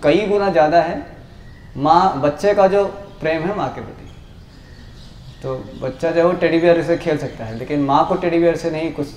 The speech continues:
संतुष्टि मिलता, और माँ को संतुष्टि नहीं मिलती जब वो बच्चा से दूर रहती है, क्योंकि बच्चा जो उसका ही अंश है।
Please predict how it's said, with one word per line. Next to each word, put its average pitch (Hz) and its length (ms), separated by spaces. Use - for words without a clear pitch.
संतुष्टि 131 320
मिलता, 113 240
और 131 100
माँ 151 220
को 180 80
संतुष्टि 165 400
नहीं 180 120
मिलती 175 360
जब 156 200
वो 170 320
बच्चा 143 300
से 147 100
दूर 143 180
रहती 123 200
है, - 60
क्योंकि - 840
बच्चा 131 320
जो 165 220
उसका 156 220
ही 170 260
अंश 147 420
है। 110 100